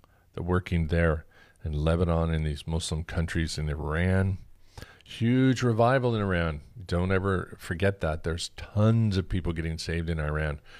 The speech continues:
and they love the Lord. They, uh, just don't love their, their, uh, administration and the things that they're doing. So let's be praying for 'em. So, Father, we are grateful, God. We are blessed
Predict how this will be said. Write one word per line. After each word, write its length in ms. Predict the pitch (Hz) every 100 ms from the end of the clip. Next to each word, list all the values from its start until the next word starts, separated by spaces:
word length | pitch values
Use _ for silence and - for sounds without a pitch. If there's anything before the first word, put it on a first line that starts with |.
| - - - -
and 180 | 82 78
they 200 | 87 90
love 560 | 87 98 104 101 90
the 100 | 82
Lord. 380 | 73 73 69 73
They, 200 | 80 82
uh, 80 | 82
just 460 | 78 85 - -
don't 480 | - 85 82 - 107
love 400 | 92 80 80 85
their, 320 | 87 82 80 85
their, 300 | 92 82 76
uh, 280 | - 82 78
administration 840 | - 87 87 82 - 101 - 76 85
and 140 | 85
the 80 | 82
things 300 | - 87 82
that 100 | 80
they're 120 | 78
doing. 400 | 78 87 85 71 - -
So 420 | - 82 78 73 - - - - - - - - - - - -
let's 160 | 104 -
be 120 | 120
praying 280 | - 92 87
for 180 | - 60
'em. 120 | 62 - _ - - _ _ - - - - - - - - - _ _ -
So, 120 | -
Father, 300 | 90 101 101 78
we 200 | 80 80
are 120 | 82
grateful, 520 | 82 87 101 - 85
God. 320 | 82 82 87
We 160 | 87 85
are 80 | 85
blessed 600 | 90 101 107 - -